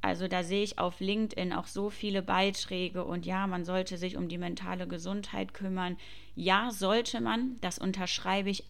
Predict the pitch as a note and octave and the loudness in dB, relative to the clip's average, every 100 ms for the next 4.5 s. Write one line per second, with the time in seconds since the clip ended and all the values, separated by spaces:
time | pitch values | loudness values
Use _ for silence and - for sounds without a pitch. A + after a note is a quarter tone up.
0 | - G3+ A#3 B3+ - A3+ - G#3 A3 A3 | 2 2 4 0 0 -4 0 2 2 0
1 | - F#3+ G3 G3+ A3 G#3 G3 G3 G3 A3+ | -2 2 4 2 2 0 2 4 4 0
2 | - - - - F#3+ A3+ A3+ G3+ G#3 G#3+ | -8 -10 -12 -2 4 6 6 4 2 2
3 | G#3 G3 F#3+ - F#3 F3 G3+ G3+ G3 - | 0 -4 -6 -2 -2 2 2 2 2 2
4 | F3+ F3+ F3+ F3 | 2 2 2 0